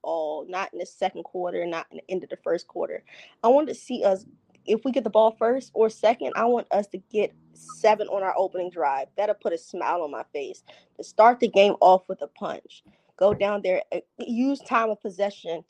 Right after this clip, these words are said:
to your advantage. In the matchup last year, time of advantage, time of possession was definitely an advantage that we used to beat them while they're on their streak, as long as the running game, we escalate that a little bit more and use, get our playmakers involved a little bit more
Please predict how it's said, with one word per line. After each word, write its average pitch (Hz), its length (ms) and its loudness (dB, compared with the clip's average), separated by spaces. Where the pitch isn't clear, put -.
to 233 80 -12
your 196 160 -6
advantage. 190 500 -2
In 180 60 -12
the 180 60 -10
matchup 202 380 -6
last 196 360 0
year, 233 280 -6
time 220 220 -2
of 196 100 -4
advantage, 220 600 -6
time 269 320 -4
of 220 80 -12
possession 208 440 -6
was 185 120 -12
definitely 190 300 -4
an 180 60 -6
advantage 185 420 -6
that 170 120 -4
we 190 100 -10
used 185 180 -14
to - 60 -14
beat 190 220 -14
them 190 140 0
while 180 180 8
they're 185 140 2
on 185 140 -2
their 170 100 -4
streak, 214 320 -10
as 180 140 -8
long 190 320 2
as 170 120 -8
the 151 60 -8
running 185 300 -6
game, 185 220 -2
we 254 320 -2
escalate 233 460 0
that 220 300 4
a 180 60 -4
little 208 240 0
bit 214 180 -4
more 214 440 -4
and 190 160 -10
use, 220 240 -6
get 226 180 4
our 180 180 8
playmakers 220 960 -2
involved 185 560 -4
a 175 60 -12
little 190 180 -8
bit 185 140 -6
more 220 360 -4